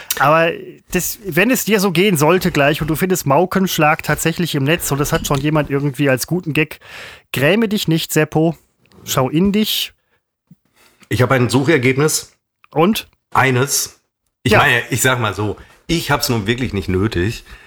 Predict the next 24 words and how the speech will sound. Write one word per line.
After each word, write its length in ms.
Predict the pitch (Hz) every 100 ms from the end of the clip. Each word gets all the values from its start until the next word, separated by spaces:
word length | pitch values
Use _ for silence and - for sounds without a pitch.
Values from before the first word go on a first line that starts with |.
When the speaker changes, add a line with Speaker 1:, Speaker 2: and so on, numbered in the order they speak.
| - _ 247
Speaker 1:
Na. 200 | 92 92
Speaker 2:
ähm, 400 | 92 90 92 - -
mich, 460 | 104 98 - - -
äh, 280 | 92 90 92
jetzt 240 | 92 -
zuzugeben, 540 | 131 120 104 107 101
dass 160 | 95 101
es, 180 | 101 -
äh, 300 | 104 101 101
dass 180 | 107 113
ich 80 |
nicht 180 | 104 110
der 100 | 113
Erste 260 | 92 90 98
bin, 100 | 90
der 140 | 85
darauf 320 | 90 85 85
gekommen, 520 | 95 - 90 92 98 -
äh, 240 | 98 95 95
ist. 320 | 131 - - - - -
Neunzehnhundertachtundneunzig, 1500 | 107 160 175 170 165 156 143 143 - 143 110 85 78 90 -
am 160 | 95 92
sechzehnten 680 | 87 139 - - 131 127 120
achten, 520 | 98 87 - - 82